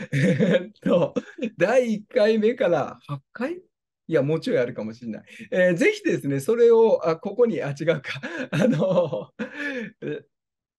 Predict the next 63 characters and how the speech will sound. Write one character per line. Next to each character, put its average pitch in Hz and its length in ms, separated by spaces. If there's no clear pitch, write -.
欄 214 300
外 180 180
の 143 140
と 139 140
こ 143 100
ろ 139 140
に 135 400
入 147 240
れ 185 120
て 196 100
お 208 60
き 208 120
ま 208 180
す 208 120
ん 143 80
で、 127 120
そ 220 160
れ 311 140
参 285 260
考 269 220
に 269 100
で 208 160
す 131 160
ね、 135 480
営 185 260
業 202 240
ト 285 160
ー 427 220
ク 147 120
を 117 120
ち - 100
ゃ 233 100
ん 370 120
と 349 160
作 - 240
る 214 100
と - 160
い 170 120
う 180 160
こ 180 160
と 170 200
で、 147 480
あ 135 240
の、 135 300
ま 175 120
あ、 196 40
特 427 280
に 359 100
で 160 140
す 139 80
ね、 135 320
ち - 100
ょ 170 60
こ 214 100
っ 247 80
と 190 120
話 143 380
し - 40
と 165 100
き 139 120
ま 156 180
す - 200
と、 156 400